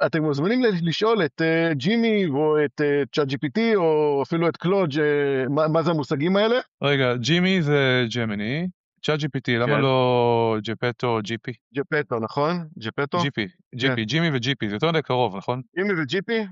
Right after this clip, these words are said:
Speaker 1: נכון.
Speaker 2: אני בכלל, אתה יודע, בכנסיית הקלוד,
Speaker 1: וקוקי.
Speaker 2: קלוד, our Lord and
Speaker 1: וקוקי.
Speaker 2: Savior, כאילו
Speaker 1: מה אתה אומר? <laughs> קלוד זה קוקי.
Speaker 2: לא,
Speaker 1: קוקי,
Speaker 2: לא, לא, קלוד,
Speaker 1: ג'ימי
Speaker 2: הוא our Lord and
Speaker 1: וג'יפי.
Speaker 2: Savior.
Speaker 1: <laughs>
Speaker 2: תודה רבה, אני מאמין בכנסיית הקלוד עצמה, ולא רק בקלוד.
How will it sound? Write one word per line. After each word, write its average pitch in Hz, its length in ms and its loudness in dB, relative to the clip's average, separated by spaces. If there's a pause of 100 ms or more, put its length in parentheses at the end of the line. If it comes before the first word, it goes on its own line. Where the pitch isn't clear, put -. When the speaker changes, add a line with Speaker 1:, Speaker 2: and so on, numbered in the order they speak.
(120)
Speaker 1:
נכון. 196 400 -2 (460)
Speaker 2:
אני 170 320 0
בכלל, 156 280 0
אתה 139 100 -4
יודע, 131 100 2
בכנסיית 127 460 -4
הקלוד, 127 340 0
Speaker 1:
וקוקי. 240 200 0
Speaker 2:
קלוד, 135 220 0
our 123 120 0
Lord 135 240 2
and 127 240 0
Speaker 1:
וקוקי. 131 280 4
Speaker 2:
Savior, 123 280 2
כאילו 110 520 -2
Speaker 1:
מה 156 60 2
אתה 190 140 0
אומר? 151 160 0 (200)
<laughs> - 1300 -6
קלוד 190 200 2
זה 175 80 0
קוקי. 156 320 -2 (420)
Speaker 2:
לא, 269 60 -4 (420)
Speaker 1:
קוקי, 196 160 2 (120)
Speaker 2:
לא, 117 100 4
לא, 107 120 0 (120)
קלוד, 165 240 4 (100)
Speaker 1:
ג'ימי 165 160 4
Speaker 2:
הוא 123 160 2
our 120 260 2
Lord 147 260 4
and - 20 4
Speaker 1:
וג'יפי. 123 200 0
Speaker 2:
Savior. 139 580 4 (280)
Speaker 1:
<laughs> - 320 -8
Speaker 2:
תודה 123 200 0
רבה, 127 460 2 (120)
אני 127 140 0
מאמין 127 500 -2
בכנסיית 120 460 -4
הקלוד 120 280 -4
עצמה, 127 320 -2
ולא 113 140 -2
רק 120 140 0
בקלוד. 110 260 -10